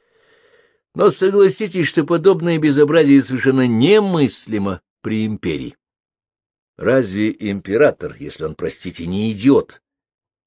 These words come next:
позволит кому-то покупать свой народ и своих представителей на местах? Нет. Именно император заинтересован в настоящей демократии, когда народ на местах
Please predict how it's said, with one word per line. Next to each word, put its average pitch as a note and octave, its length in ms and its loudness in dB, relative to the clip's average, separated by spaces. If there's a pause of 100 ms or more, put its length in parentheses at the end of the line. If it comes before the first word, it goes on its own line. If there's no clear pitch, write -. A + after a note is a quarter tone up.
(120)
позволит G3 560 -2
кому-то B3 380 -4
покупать - 440 -4
свой C3+ 260 -4
народ - 440 -6 (540)
и G#2+ 80 -4
своих C#3+ 340 0
представителей C#3 640 0
на B2 100 -2
местах? - 500 -4
Нет. - 320 -8 (1040)
Именно D#3+ 680 2
император C#3+ 680 0
заинтересован C#3 800 0 (220)
в A#2 80 -6
настоящей C3+ 640 0
демократии, G2+ 560 -4
когда F2+ 220 -4
народ C3 320 2 (500)
на C3+ 180 2
местах F3 800 0